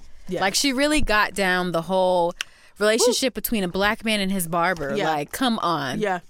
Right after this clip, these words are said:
Speaker 2: She's so <laughs>
Speaker 1: Ah.
Speaker 2: Y'all, y'all have to watch this
Speaker 1: Yo.
Speaker 2: episode. Season two, episode four of
Speaker 1: Oh my
Speaker 2: Atlanta.
Speaker 1: God.
Speaker 2: Come on now.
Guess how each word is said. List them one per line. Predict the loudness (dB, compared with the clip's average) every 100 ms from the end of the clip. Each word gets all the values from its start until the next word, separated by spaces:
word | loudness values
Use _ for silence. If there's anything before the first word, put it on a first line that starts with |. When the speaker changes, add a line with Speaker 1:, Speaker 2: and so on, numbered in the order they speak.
| -12
Speaker 2:
She's | -4 -2
so | 2 0
<laughs> | -2 -14 -12 -8 -4 2
Speaker 1:
Ah. | 4 4 4 4 2
Speaker 2:
Y'all, | 2 4 4
y'all | 4 2
have | 2
to | 4 4
watch | 4 4 2
this | 2
Speaker 1:
Yo. | 2
Speaker 2:
episode. | 0 0 2 0 -4 -16 -12
Season | 0 2 4 2 2
two, | 2 2 2
episode | 0 0 0 0 0
four | 0 2 2
of | 2
Speaker 1:
Oh | 0
my |
Speaker 2:
Atlanta. | 0 0 2 2 2 4 2 2 -4
Speaker 1:
God. | -8
Speaker 2:
Come | -2 0 2
on | 0 0
now. | -2 -2 -2